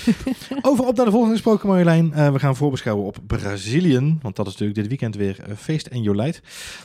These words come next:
Speaker 2: Eh, vrije trainingen, vrijdag en zaterdag de, eh, kwalificatie en nog de derde vrije training. En dan natuurlijk zondag de mooie wedstrijd. Ehm, we hadden het al even over gehad, Mercedes. Ehm, eh, jij zei zelf al, Lewis Hamilton, blijft hij thuis of blijft hij niet thuis? Nou, hij is er gewoon. Hij heeft zelfs een hele mooie helm laten sprayen, zag ik.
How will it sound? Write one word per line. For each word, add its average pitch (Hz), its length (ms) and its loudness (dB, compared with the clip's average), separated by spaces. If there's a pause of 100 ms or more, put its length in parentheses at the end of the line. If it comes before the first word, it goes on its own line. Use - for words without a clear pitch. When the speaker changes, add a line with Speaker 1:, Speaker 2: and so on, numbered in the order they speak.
Speaker 2:
Eh, 104 580 0 (140)
vrije 180 240 -6
trainingen, 160 380 -2
vrijdag 131 600 -4
en 110 340 -8
zaterdag 117 520 -4
de, 101 400 0
eh, 98 360 -10
kwalificatie 107 640 -8
en 98 100 -8
nog 92 180 -8
de 92 80 -8
derde 135 180 0
vrije 139 220 0
training. 113 280 -6
En 165 60 -6
dan 113 100 -2
natuurlijk 90 280 -12
zondag - 260 -14
de 90 140 -14 (180)
mooie 85 280 -14
wedstrijd. 101 400 -4 (580)
Ehm, 139 380 0 (220)
we 135 160 -18
hadden 151 140 2
het 180 100 2
al 175 120 2
even 160 160 2
over 135 140 0
gehad, 151 200 -6
Mercedes. 160 560 -2
Ehm, 135 440 0 (100)
eh, 123 260 -6
jij 131 140 -2
zei 123 160 -2
zelf 131 200 -4
al, 120 60 -2
Lewis 117 200 -2
Hamilton, 135 400 -4
blijft 123 220 -4
hij 120 100 -4
thuis 123 220 -2
of 113 80 -2
blijft 117 240 0
hij 117 100 0
niet 151 100 2
thuis? 165 220 2
Nou, 104 160 -2
hij 107 100 -4
is 143 140 -4
er 165 80 -2
gewoon. 170 200 0
Hij 180 80 0
heeft 127 120 -2
zelfs 123 180 0
een 117 80 -2
hele 123 140 2
mooie 110 200 2
helm 143 180 0
laten 147 200 -2
sprayen, 143 380 0
zag 135 140 0
ik. 165 140 -4